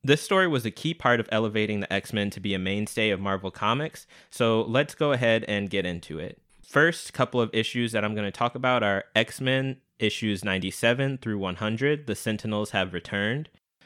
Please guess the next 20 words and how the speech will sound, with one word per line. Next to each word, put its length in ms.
The 80
first 280
issue 300
is 80
published 680
February 500
nineteen 340
seventy-six, 800
and 120
then 80
the 80
last 380
issue 280
is 100
published 420
in 160
August 360
of 100
nineteen 380
seventy-six. 880